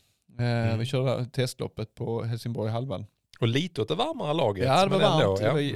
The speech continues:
Speaker 2: Mm.
Speaker 1: varmt och, och, och, och härligt liksom, när vi kom fram till strandpromenaden och
Speaker 2: Mm.
Speaker 1: hon sprang in på en fyrtiofyra fyrtiotre, liksom,
Speaker 2: Ja.
Speaker 1: med en fantastisk känsla. Alla var glada
Speaker 2: Ja.
Speaker 1: liksom, och, och alla var där. Och, ja, det
Speaker 2: Ja.
Speaker 1: var bara... Det var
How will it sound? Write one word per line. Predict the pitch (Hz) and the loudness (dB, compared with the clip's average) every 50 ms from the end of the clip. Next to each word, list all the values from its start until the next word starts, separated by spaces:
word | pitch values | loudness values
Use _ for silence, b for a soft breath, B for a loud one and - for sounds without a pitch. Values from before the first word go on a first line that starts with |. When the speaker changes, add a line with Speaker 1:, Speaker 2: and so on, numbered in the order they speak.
| 117 | -4
Speaker 2:
Mm. | - 76 73 71 - - - - - - - | -6 -6 -10 -12 -14 -14 -16 -16 -16 -16 -8
Speaker 1:
varmt | 143 147 143 123 120 - | -6 -4 -4 -4 -6 -8
och, | 127 123 - - - | -8 -8 -6 -6 -6
och, | - 131 120 117 - - | -6 -4 -4 -6 -6 -8
och, | 98 87 - - - - | -10 -12 -12 -12 -14 -12
och | - 120 127 | -8 -6 -2
härligt | 131 135 139 131 101 - - | 0 0 0 0 -2 -6 -8
liksom, | 123 - - 120 | -10 -8 -6 -6
när | 123 123 | -4 -4
vi | 123 123 | -4 -4
kom | - 127 117 | -6 -8 -4
fram | - 139 127 117 117 110 | -4 -2 -2 -2 -4 -6
till | - 127 113 113 117 113 | -6 -6 -6 -4 -6 -6
strandpromenaden | - 131 120 113 107 - - 107 110 110 107 104 101 98 101 104 107 | -4 -4 -4 -4 -6 -8 -10 -8 -6 -4 -4 -4 -4 -4 -6 -8 -6
och | 107 107 104 101 107 104 117 | -8 -6 -6 -6 -6 -4 -2
Speaker 2:
Mm. | 117 - - 92 | -2 -2 -2 -4
Speaker 1:
hon | 131 131 127 123 120 | -6 -8 -10 -12 -14
sprang | - - 131 131 | -10 -8 -6 -4
in | 131 127 120 | -4 -4 -4
på | 110 135 131 | -4 -2 -2
en | 131 127 120 113 | 0 0 -2 -2
fyrtiofyra | - 127 117 - 120 113 - 120 123 120 120 117 | -2 -2 -2 -2 -4 -6 -4 -2 -2 0 -2 -2
fyrtiotre, | - 117 104 - _ - - 117 107 90 95 | -2 -6 -8 -8 _ -8 -6 -4 -4 -4 -4
liksom, | 95 104 101 95 | -4 -4 -2 -2
Speaker 2:
Ja. | 110 | -2
Speaker 1:
med | 117 113 117 | -2 -2 -2
en | 117 | -4
fantastisk | 110 - 135 127 - 143 156 135 - - - - | -2 -2 -2 -2 2 2 0 0 0 -4 -8 -8
känsla. | - - 143 131 139 143 - - - - - - B B B B B B B B | -4 -4 -2 -2 -2 -4 -6 -6 -2 0 0 0 B B B B B B B B
Alla | - 151 151 147 | 4 4 6 6
var | 139 139 | 4 4
glada | 127 139 143 139 139 143 147 147 143 131 123 123 | 2 4 4 6 6 6 6 6 4 4 4 4
Speaker 2:
Ja. | 120 117 | 4 4
Speaker 1:
liksom, | 117 113 - 131 127 123 123 123 | 0 0 -2 0 0 0 2 2
och, | 123 120 123 123 127 135 - 135 139 127 123 123 | 2 4 4 4 4 4 4 4 4 4 4 4
och | 123 117 B B B B B B B B | 2 0 B B B B B B B B
alla | - 151 156 156 | 2 4 4 6
var | 139 135 | 4 6
där. | 143 147 131 104 101 95 90 | 6 6 4 4 2 0 -2
Och, | 92 92 95 110 - - | -6 -8 -10 -10 -10 -4
ja, | - 147 175 | -2 0 2
det | - | 4
Speaker 2:
Ja. | 113 | 4
Speaker 1:
var | 180 180 | 4 4
bara... | 165 180 180 170 160 156 151 | 4 4 6 6 6 4 4
Det | 160 - 165 165 170 | 0 -6 -10 -10 -10
var | 160 | -10